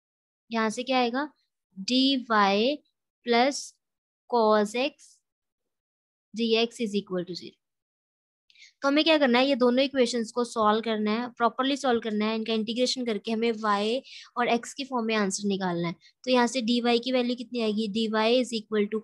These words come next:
cos x d x, ठीक है। इसको हम नेम दे देंगे इस इक्वेशन को, इक्वेशन नंबर थ्री, ठीक है। This is equation number three, इसका हम यूज़ करेंगे फिर से, डी वाई is equal to cos x d x। अब अगर हम इसका इंटीग्रेशन कर दें, after integration ये क्या बन जाएगा यहाँ पे,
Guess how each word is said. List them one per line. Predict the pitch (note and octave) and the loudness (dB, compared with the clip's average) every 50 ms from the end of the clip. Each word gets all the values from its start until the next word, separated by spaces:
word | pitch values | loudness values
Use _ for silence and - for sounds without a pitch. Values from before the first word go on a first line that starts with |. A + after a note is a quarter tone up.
| - - | -2 0
cos | G#3 G3+ F#3+ F#3+ F#3+ G3+ | 2 4 4 2 2 0
x | G#3+ G#3+ G#3+ - - | -2 -2 -4 -10 -10
d | - A#3+ A#3+ B3 C4 | -6 -2 0 0 0
x, | D#4+ D#4+ - - - - _ _ _ _ _ _ _ _ _ _ _ _ _ _ _ _ _ _ _ _ | 0 -2 -6 -12 -18 -20 _ _ _ _ _ _ _ _ _ _ _ _ _ _ _ _ _ _ _ _
ठीक | - B3 A#3 - | -12 -10 -8 -6
है। | C#4 - - | -6 -6 -6
इसको | B3+ - - C#4+ | -8 -4 -2 0
हम | C#4 C4 | 0 2
नेम | B3+ B3 B3 B3 | 2 2 2 2
दे | B3 B3+ A#3 | 0 0 0
देंगे | G#3+ A3 A3 A#3 B3 | 0 0 0 0 -2
इस | B3 B3 A#3+ | -2 -2 -6
इक्वेशन | A3+ - A3+ G#3+ G#3+ A3 A3 G#3+ G#3+ | -8 -4 -2 -2 -2 -2 -4 -4 -4
को, | G#3+ B3+ C4+ D4+ D#4 - _ _ _ _ _ - | -2 -2 -4 -4 -6 -8 _ _ _ _ _ -20
इक्वेशन | G#3+ - A#3+ A3 G#3+ - A3+ | -8 -4 -2 -2 -2 -2 -2
नंबर | G#3+ G#3 G3+ C4 B3+ - | -2 -2 -2 -4 -6 -8
थ्री, | - - A3+ F#3+ E3+ E3+ - _ _ _ _ _ _ _ _ _ _ _ _ _ _ _ _ _ _ | -10 -8 -6 -6 -6 -8 -14 _ _ _ _ _ _ _ _ _ _ _ _ _ _ _ _ _ _
ठीक | C4 - | -10 -6
है। | C#4+ C4+ | -6 -4
This | A#3 C#4 C#4+ - C#4+ | -2 -4 -4 -2 -4
is | C4+ B3+ B3 | -4 -4 -4
equation | A#3+ A#3+ A#3 A3 G#3+ - A3 | -4 -2 -2 -2 -2 -2 -2
number | G#3+ G#3 G#3+ G#3 | 0 0 0 -2
three, | - G#3 F#3+ F#3 - | -2 -4 -4 -4 -4
इसका | A#3+ - - C4 | -6 -4 -2 0
हम | C4+ C4 B3+ | 2 2 2
यूज़ | A#3+ B3 B3+ B3 - | 2 2 2 0 -2
करेंगे | - A#3 G#3+ G3+ F#3+ G3 G3 F#3+ - _ _ _ - | -4 -4 -2 -2 -2 -2 -4 -6 -10 _ _ _ -10
फिर | A#3 G#3+ | -8 -8
से, | G#3+ - F#3+ F3 - - - - - - _ A3 | -8 -8 -10 -12 -12 -14 -18 -20 -20 -14 _ -2
डी | G#3 B3 B3 | 0 2 2
वाई | A#3+ B3+ B3+ C4 C4+ | 4 4 4 4 4
is | B3+ C4+ | 2 0
equal | C4+ C4 C4+ B3+ B3+ | -4 0 2 2 2
to | B3+ C4 | 2 0
cos | - - A#3+ A3+ A3 A3 | -2 0 2 2 2 0
x | B3 B3+ B3 - | -2 -6 -6 -8
d | - C4+ C#4 | -4 -2 0
x। | D4 C#4+ - - - | 0 -2 -4 -4 -4
अब | C4 B3+ - - | -4 -4 -2 -2
अगर | B3+ B3 C#4+ | -2 2 2
हम | D4+ D#4 | 4 4
इसका | D#4+ D#4 - - D4+ | 4 2 2 0 0
इंटीग्रेशन | C#4+ B3+ C4 B3+ C4 C4 C4 C4 B3 | 0 0 0 0 0 -2 -2 -2 -2
कर | A#3+ A3 | -2 -2
दें, | G#3+ G#3 A#3+ A3+ | 0 0 0 0
after | A3+ A3 - - C#4 | 0 0 -2 -6 -4
integration | C#4 C4 A#3+ B3+ A3+ A#3 A#3 A3+ A#3 A#3 | -4 -4 -4 -2 0 2 2 2 0 0
ये | A#3+ B3 | -2 -2
क्या | A#3+ C4 B3+ | -2 -4 -4
बन | B3 B3 A#3 | -2 -2 0
जाएगा | A3 A3 G#3+ G3+ G#3 | 0 0 0 2 2
यहाँ | G#3 G#3+ G3+ G3+ | 0 0 0 -2
पे, | - G#3+ | -2 -4